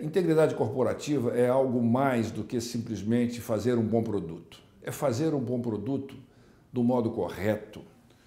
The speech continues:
com responsabilidade social, com responsabilidade ambiental, com responsabilidade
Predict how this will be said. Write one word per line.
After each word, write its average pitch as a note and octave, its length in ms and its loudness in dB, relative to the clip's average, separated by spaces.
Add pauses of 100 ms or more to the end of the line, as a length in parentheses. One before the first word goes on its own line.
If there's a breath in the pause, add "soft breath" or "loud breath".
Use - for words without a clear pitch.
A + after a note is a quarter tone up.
(340 soft breath)
com A2+ 180 -2
responsabilidade A2+ 800 -2
social, G#2 560 -2
com G2+ 140 -8
responsabilidade A2+ 640 -2
ambiental, G2+ 800 -2 (580 loud breath)
com C3+ 140 0
responsabilidade A#2 1160 0